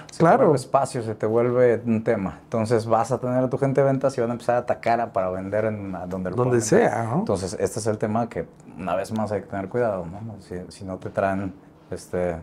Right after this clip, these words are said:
Speaker 1: cualquier cosa que no es lo que, ni, ni el producto bueno, vas a tener problemas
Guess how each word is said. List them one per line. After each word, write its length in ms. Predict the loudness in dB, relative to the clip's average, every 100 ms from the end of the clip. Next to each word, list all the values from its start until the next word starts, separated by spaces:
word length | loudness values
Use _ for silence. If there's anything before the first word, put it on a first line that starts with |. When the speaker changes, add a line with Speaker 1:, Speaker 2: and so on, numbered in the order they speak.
| -10 -12
Speaker 1:
cualquier 440 | -2 -2 0 -2 0
cosa 380 | 0 2 0 -4
que 100 | -6
no 160 | -6
es 140 | -8 -8
lo 120 | -6
que, 260 | -4 -6 -6 -8
ni, 300 | -6 -6 -4
ni 160 | -2
el 220 | 0 0
producto 440 | 0 2 2 2 2
bueno, 400 | 4 2 2 2
vas 220 | 0 -2
a 20 |
tener 220 | -4 -4
problemas 680 | -2 -2 -2 -2 0 -2 -2